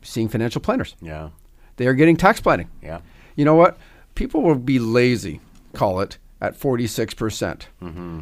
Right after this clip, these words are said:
Speaker 1: But they become a lot less lazy, <laughs> okay, at fifty-three percent.
Speaker 2: Yeah, how much do you think of that as a psychological, more than half? Once it goes
Speaker 1: Absolutely.
Speaker 2: o-, once it gets more than half, then people start to get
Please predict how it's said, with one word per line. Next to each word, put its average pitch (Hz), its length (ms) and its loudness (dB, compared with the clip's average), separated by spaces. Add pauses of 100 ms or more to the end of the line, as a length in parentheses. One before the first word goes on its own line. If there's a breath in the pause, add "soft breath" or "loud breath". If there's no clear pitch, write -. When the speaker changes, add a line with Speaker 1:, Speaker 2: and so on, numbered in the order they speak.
(140)
Speaker 1:
But 120 140 0
they 127 120 2
become 127 300 -4
a 117 80 0
lot 139 240 2
less 160 320 0
lazy, 104 460 0 (140)
<laughs> - 140 -4
okay, 170 540 6 (180 loud breath)
at - 220 0
fifty-three 180 640 2
percent. 135 540 -4
Speaker 2:
Yeah, 180 120 -4
how 170 140 -2
much 247 220 -4
do 180 60 -2
you 160 40 -2
think 151 160 0
of 139 60 -2
that 127 180 0
as 113 120 -6
a 98 40 -8
psychological, 98 800 -4
more 85 220 -4
than 87 140 -6
half? 82 360 -12
Once 117 140 4
it 151 160 -2
goes - 20 0
Speaker 1:
Absolutely. 131 320 4
Speaker 2:
o-, - 40 -10
once 151 260 -4
it 151 40 -2
gets 131 240 -8
more 110 200 -4
than 107 140 -4
half, 92 320 -8
then 85 120 -10
people 82 260 -14
start 80 260 -12
to 85 40 -16
get 78 220 -14